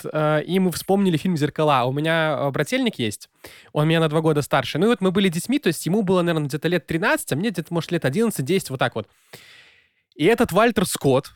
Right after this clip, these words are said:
по-другому назвать его не могу, говорит: «Мелкий, ща покажу кино, очень крутое». Показал мне эти зеркала. И я после «Зеркал» реально боялся смотреть в зеркало.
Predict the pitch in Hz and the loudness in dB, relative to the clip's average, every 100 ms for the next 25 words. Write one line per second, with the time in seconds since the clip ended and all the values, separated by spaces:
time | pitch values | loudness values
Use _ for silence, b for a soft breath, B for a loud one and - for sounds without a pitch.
0 | - 165 160 170 170 156 170 156 170 165 | -6 0 2 2 2 2 0 0 -2 -2
1 | 165 160 156 170 165 _ B - 143 160 | -2 -2 -2 -4 -6 _ B -2 2 2
2 | - 170 220 135 - 196 208 208 208 208 | 2 0 0 0 -2 -2 0 2 2 2
3 | 202 220 233 - - - 208 214 - 185 | 0 2 0 -2 -10 0 0 0 0 -2
4 | - 175 127 113 - 160 208 202 190 170 | 2 4 4 0 -2 0 2 0 0 -2
5 | 160 - 165 151 117 135 156 170 180 - | -2 0 0 2 0 -2 -2 0 -2 0
6 | 165 151 156 151 185 180 135 139 170 156 | -2 -2 0 2 2 2 2 2 2 0
7 | 127 135 135 147 151 135 - 123 - 139 | 0 0 2 2 0 -4 -6 -6 -2 -2
8 | 131 - 117 120 117 151 170 147 110 117 | -2 -6 -10 -8 -2 -2 0 -2 -2 -4